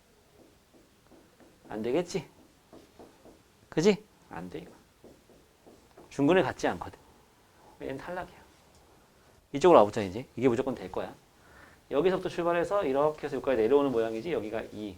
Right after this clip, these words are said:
여기가 육, 육 콤마 구 에이 더하기 Q 나오는 건 똑같겠지. 그치?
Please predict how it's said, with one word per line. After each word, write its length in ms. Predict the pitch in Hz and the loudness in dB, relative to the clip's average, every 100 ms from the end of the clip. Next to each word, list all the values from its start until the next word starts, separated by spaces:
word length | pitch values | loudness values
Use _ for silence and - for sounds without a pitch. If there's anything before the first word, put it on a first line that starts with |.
| - | -14
여기가 420 | 104 104 135 160 - _ 98 | -12 -8 -8 -8 -12 _ -10
육, 180 | 113 110 - _ - | -10 -10 -18 _ -18
육 160 | 104 | -16
콤마 440 | - 123 113 156 190 - _ - - - _ - - | -12 -10 -6 -6 -6 -14 _ -20 -20 -20 _ -20 -20
구 360 | - 123 127 135 | -16 -8 -2 0
에이 260 | 127 143 | 2 0
더하기 420 | 139 113 110 113 113 | 0 -2 -2 -4 -10
Q 200 | - 165 | -10 -6
나오는 320 | 160 143 127 | -2 -2 -4
건 180 | 113 110 | -6 -8
똑같겠지. 720 | 135 143 143 135 - 127 - _ _ _ - _ - | -6 -6 -6 -12 -10 -12 -14 _ _ _ -20 _ -14
그치? 360 | 117 - 202 | -12 -6 -8